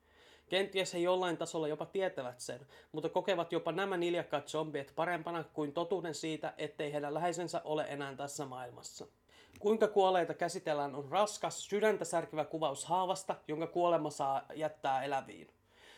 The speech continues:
Se asettaa zombigenren perinteet päälaelleen, käyttäen toiminnan ja kauhun sijaan hitaasti kuvattuja arkisia asioita tarinansa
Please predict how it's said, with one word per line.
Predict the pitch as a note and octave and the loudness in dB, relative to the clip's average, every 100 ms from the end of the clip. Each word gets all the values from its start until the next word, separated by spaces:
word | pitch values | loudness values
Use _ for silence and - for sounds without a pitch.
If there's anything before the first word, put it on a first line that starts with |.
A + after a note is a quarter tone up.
| - | -4
Se | - | 2
asettaa | A#3 A3 G#3 F3+ | 2 2 4 2
zombigenren | - F3+ E3+ F3 D3+ D3 C#3+ | 4 0 0 0 -2 -2 -4
perinteet | D#3 D#3+ C#3+ C#3 - | -2 -2 -2 -6 -2
päälaelleen, | E3+ E3+ C#3+ D3 D#3 D3+ D3+ - | 2 2 2 0 0 0 -2 4
käyttäen | G#3 A3 G#3 E3+ | 4 4 2 0
toiminnan | F#3+ G3+ G#3 F3+ D#3 | 2 2 2 0 -2
ja | |
kauhun | D3 D#3+ E3 D#3 | -2 -2 0 -2
sijaan | - D3 - | -4 -4 -4
hitaasti | F#3 G3+ G3 F3+ E3+ | -6 2 4 4 -2
kuvattuja | D#3+ E3 D#3 D3+ C3 | -2 0 0 -2 2
arkisia | G3 G#3+ G3+ D#3+ D3+ | 2 2 -2 -4 -4
asioita | - D3+ D3 | -2 -2 -2
tarinansa | D#3 D3+ C#3+ C3+ | -2 0 -2 -6